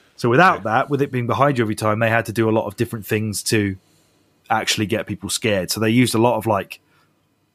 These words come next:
Speaker 1: dark-, well, darkness is a massive, like, factor in this game. If you think about the
Speaker 2: Yeah.
Speaker 1: original Resident Evil two,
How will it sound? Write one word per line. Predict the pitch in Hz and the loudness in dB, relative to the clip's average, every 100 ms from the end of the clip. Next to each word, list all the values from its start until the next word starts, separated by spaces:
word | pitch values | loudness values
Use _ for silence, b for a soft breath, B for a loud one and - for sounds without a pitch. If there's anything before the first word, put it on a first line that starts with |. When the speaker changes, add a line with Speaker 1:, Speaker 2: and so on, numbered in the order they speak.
| _ _ _ _ | _ _ _ _
Speaker 1:
dark-, | 147 131 151 | 2 4 4
well, | 147 | 4
darkness | 165 190 - 135 117 | 6 6 4 -2 -2
is | 110 | -2
a | 117 | -2
massive, | 127 214 240 131 107 - | 2 0 0 -2 -4 -10
like, | - 101 - | -10 -10 -4
factor | - 107 - 98 | -4 -4 -6 -12
in | 90 | -12
this | 85 | -14
game. | 95 87 | -14 -8
If | 131 | -2
you | 196 | -2
think | 202 196 | 0 0
about | 170 135 | 0 0
the | 139 | 0
Speaker 2:
Yeah. | |
Speaker 1:
original | 143 131 120 | -2 -4 -4
Resident | 117 113 104 | -4 -6 -10
Evil | 98 | -12
two, | 98 139 104 87 | -10 -6 -6 -8